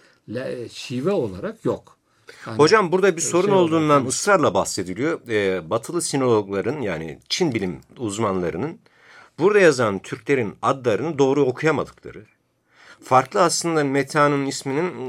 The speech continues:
Speaker 2: e, Logatur'a kadar ses değişimleri.
Speaker 1: E,
Speaker 2: Bazı
Speaker 1: şöyle
Speaker 2: böyle
Speaker 1: zaten,
Speaker 2: tezler var
Speaker 1: e,
Speaker 2: hocam ya.
Speaker 1: e, çok haklı bir noktaya temas ettin Sedat Bey'im. Zaten doğru okusalar da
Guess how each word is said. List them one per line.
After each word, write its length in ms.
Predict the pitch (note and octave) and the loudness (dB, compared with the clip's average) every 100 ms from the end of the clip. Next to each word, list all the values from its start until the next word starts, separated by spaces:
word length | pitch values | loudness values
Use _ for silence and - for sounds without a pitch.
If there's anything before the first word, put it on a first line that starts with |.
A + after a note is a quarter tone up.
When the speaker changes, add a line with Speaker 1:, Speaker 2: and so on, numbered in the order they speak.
| B2 C3 B2+ B2+ | -10 -12 -14 -6
Speaker 2:
e, 60 | A2+ G#2+ G#2+ G#2 G#2 A2+ | -2 -2 -2 -4 -2 2
Logatur'a 500 | C#3+ F#3+ - A#2+ G2 | 4 4 2 -4 -2
kadar 500 | F#2+ F2+ - - - _ _ | -4 -4 -6 -12 -20 _ _
ses 320 | - C#3 A#2 A#2+ | -4 -2 -2 -2
değişimleri. 520 | A2 - A2 G2+ G2 | -2 -4 -6 -4 -4
Speaker 1:
E, 40 | - - - | -6 -10 0
Speaker 2:
Bazı 160 | A#3 B3+ | 4 4
Speaker 1:
şöyle 120 | G#3 | 4
Speaker 2:
böyle 80 | A#3 A3+ | 4 6
Speaker 1:
zaten, 220 | C4+ A3 | 6 6
Speaker 2:
tezler 240 | C4+ A3 F#3 | 4 4 2
var 160 | A2 | 0
Speaker 1:
e, 20 | |
Speaker 2:
hocam 340 | D#2 - D#3 D3 | -2 -4 -6 -6
ya. 80 | B2 | -6
Speaker 1:
e, 100 | A2+ A2 D3 | -8 -12 -18
çok 260 | - A#3 A#3+ | -8 -8 -4
haklı 340 | B3 B3 B3 | -4 -4 -8
bir 80 | A3+ | -8
noktaya 420 | - F2+ - A#3+ | -10 -10 -4 -4
temas 400 | - E3 A#2 F#2 | -2 -4 -6 -8
ettin 240 | F#2+ F2+ G#2+ | -12 -14 -16
Sedat 440 | F#2 C#3 D3 C#3 | -14 -12 -10 -12
Bey'im. 160 | G#2 G2 | -14 -12
Zaten 480 | D#3+ F3 G3 E3+ - _ _ _ _ _ - | -12 -12 -12 -14 -14 _ _ _ _ _ -2
doğru 280 | F3+ B3 C4 | 4 4 4
okusalar 920 | B3 - - - - B3+ C#4 C#4 F#3 | 2 -2 -12 -16 -10 -6 -2 -2 -4
da 280 | F#3 B3 D4+ | -6 -6 -10